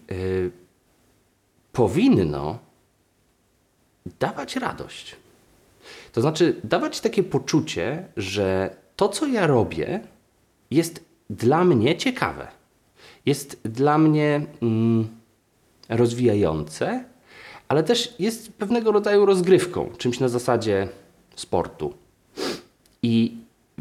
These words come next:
widzę, że kiedy osoby, które uczę, przychodzą ze swoimi pomysłami do mnie po jakimś czasie współpracy, to one już wiedzą,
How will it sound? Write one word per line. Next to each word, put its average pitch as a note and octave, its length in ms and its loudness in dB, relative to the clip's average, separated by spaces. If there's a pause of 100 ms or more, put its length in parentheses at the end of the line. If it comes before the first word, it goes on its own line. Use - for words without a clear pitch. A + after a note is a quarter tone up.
(160)
widzę, G3+ 340 0
że C3 400 2 (440)
kiedy A2 440 4 (180)
osoby, A#3 300 0
które C#3+ 220 2
uczę, F2 240 -4
przychodzą F#3 380 0
ze D3+ 100 0
swoimi C3+ 320 -4
pomysłami E2+ 600 -4 (440)
do F#2+ 180 0
mnie D#2 300 -6 (920)
po A#2+ 120 6
jakimś B2 380 2
czasie G2 260 -4
współpracy, - 680 -6 (260)
to - 80 -6
one C#4+ 180 2
już D4 200 4
wiedzą, D#2 380 0